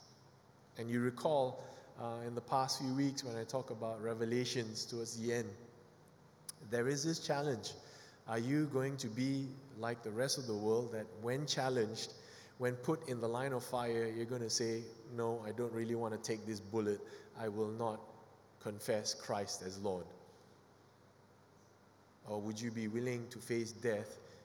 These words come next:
and deal with this? If we are faithless,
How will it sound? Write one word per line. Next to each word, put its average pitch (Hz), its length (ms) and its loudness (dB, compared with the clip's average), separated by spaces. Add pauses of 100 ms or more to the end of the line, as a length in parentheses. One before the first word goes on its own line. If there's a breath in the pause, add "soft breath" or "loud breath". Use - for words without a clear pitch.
(180)
and 104 200 -8
deal 117 200 2
with 101 140 -2
this? - 360 -6 (760 loud breath)
If 117 180 -4
we 143 140 2
are 147 80 6
faithless, 131 840 2